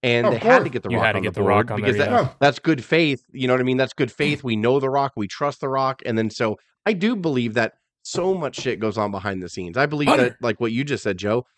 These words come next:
Speaker 1: I think it was opposite. I don't think someone put this out to fuck up the announcement that happened two days prior.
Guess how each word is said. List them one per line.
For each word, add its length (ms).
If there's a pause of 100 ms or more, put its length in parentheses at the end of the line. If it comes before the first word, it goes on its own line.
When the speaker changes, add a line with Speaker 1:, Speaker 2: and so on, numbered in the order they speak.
(140)
Speaker 1:
I 60
think 180
it 40
was 160
opposite. 400
I 100
don't 160
think 160
someone 300
put 220
this 180
out 240 (320)
to 80
fuck 420
up 220
the 140
announcement 440
that 140
happened 280
two 140
days 180
prior. 420